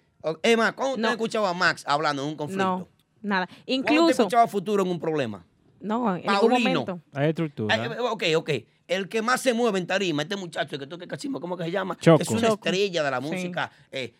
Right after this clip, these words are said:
Speaker 1: eh, R and B,
Speaker 2: El
Speaker 1: hip
Speaker 2: segundo
Speaker 1: hop y
Speaker 2: minima-,
Speaker 1: vaina
Speaker 2: el
Speaker 1: así.
Speaker 2: segundo minimambo.
Speaker 1: El segundo no, el primero, porque
Speaker 2: Ah,
Speaker 1: él
Speaker 2: el
Speaker 1: tiene más
Speaker 2: primero.
Speaker 1: swing que Minimambo, más grande que él.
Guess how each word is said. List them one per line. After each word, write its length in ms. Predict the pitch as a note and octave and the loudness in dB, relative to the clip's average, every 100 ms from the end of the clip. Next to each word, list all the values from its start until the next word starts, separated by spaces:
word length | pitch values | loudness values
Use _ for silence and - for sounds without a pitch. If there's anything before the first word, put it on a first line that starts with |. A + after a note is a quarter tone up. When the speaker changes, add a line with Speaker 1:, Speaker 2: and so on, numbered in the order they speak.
| _ | _
Speaker 1:
eh, 160 | C3+ - | -14 -8
R 200 | E3+ F3+ | -4 -2
and 80 | E3+ | -2
B, 60 | A3 | 0
Speaker 2:
El 60 | |
Speaker 1:
hip 80 | F#3+ | 2
Speaker 2:
segundo 300 | C#4 C#4 D4+ | 4 6 8
Speaker 1:
hop 100 | - | 8
y 60 | D#4+ | 8
Speaker 2:
minima-, 220 | D4+ C4+ | 6 6
Speaker 1:
vaina 140 | - C4 | 6 4
Speaker 2:
el 40 | |
Speaker 1:
así. 140 | C4 | 2
Speaker 2:
segundo 260 | C#4+ D#4 D#4 | 2 2 0
minimambo. 680 | D4+ C#4+ A#3 F#3+ F#3+ G#3+ C#4+ | 0 0 2 2 2 -2 -2
Speaker 1:
El 200 | F3+ F3+ | -6 -6
segundo 400 | G#3 G3+ B3+ A#3 | -4 -4 -2 0
no, 120 | F#3 | 0
el 40 | F3 | -2
primero, 540 | G3 F3+ G#3 G3+ E3+ | 0 4 6 6 4
porque 140 | D#3 A3+ | 2 2
Speaker 2:
Ah, 40 | |
Speaker 1:
él 40 | |
Speaker 2:
el 40 | A#3 | 2
Speaker 1:
tiene 120 | G#3+ G3+ | 2 0
más 100 | G3 | -2
Speaker 2:
primero. 180 | G3+ | -4
Speaker 1:
swing 100 | F#3 | -6
que 60 | F#3 | -6
Minimambo, 380 | F3+ D#3+ D#3 D3 | -4 -2 -2 -4
más 140 | E3+ | -4
grande 280 | E3 E3 E3 | -4 -6 -8
que 80 | B2+ | -10
él. 160 | A2+ | -14